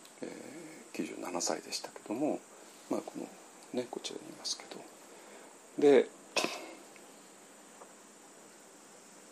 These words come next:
で、そこの鎌倉の建長寺さんに、建長寺さんの中の正刀院っていうね、あの、塔頭寺院に和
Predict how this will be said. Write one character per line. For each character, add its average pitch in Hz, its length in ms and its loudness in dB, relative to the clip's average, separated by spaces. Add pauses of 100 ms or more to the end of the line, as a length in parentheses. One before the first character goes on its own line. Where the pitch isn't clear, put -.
(460)
で、 143 100 12
そ 143 100 10
こ 113 100 12
の 101 80 12
鎌 92 200 12
倉 87 120 12
の 85 60 6
建 95 180 10
長 85 120 4
寺 78 40 6
さ - 180 8
ん 135 60 12
に、 87 180 12 (460)
建 101 140 10
長 80 60 8
寺 - 20 4
さ 85 120 6
ん 90 80 10
の 131 80 10
中 143 80 12
の - 60 12
正 95 160 10
刀 80 180 10
院 73 60 0
っ - 20 -4
て - 100 4
い - 40 6
う 139 40 6
ね、 165 220 6
あ 92 80 4
の、 73 220 4 (260)
塔 82 100 2
頭 - 160 -2
寺 76 180 2
院 - 120 0
に 120 240 6 (420)
和 - 80 4